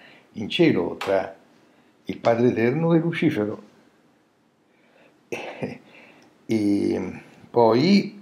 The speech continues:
e poi, e un grande poeta inglese, eh, nella sua opera Il Paradiso Perduto, John Milton,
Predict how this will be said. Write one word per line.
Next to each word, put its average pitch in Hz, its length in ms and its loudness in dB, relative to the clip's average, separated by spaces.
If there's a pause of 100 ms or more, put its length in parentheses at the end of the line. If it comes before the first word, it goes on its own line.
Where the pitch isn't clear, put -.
(120)
e - 120 -16
poi, 165 580 -2 (600)
e 90 580 -4 (480)
un - 120 -10
grande 101 760 0 (460)
poeta - 680 -6 (480)
inglese, 107 920 -2 (1000)
eh, - 260 -10
nella 95 320 -8
sua 107 240 -4
opera 101 340 -2
Il 92 120 -6
Paradiso 104 640 -4
Perduto, 110 920 -4 (240)
John 120 320 0
Milton, 151 840 -4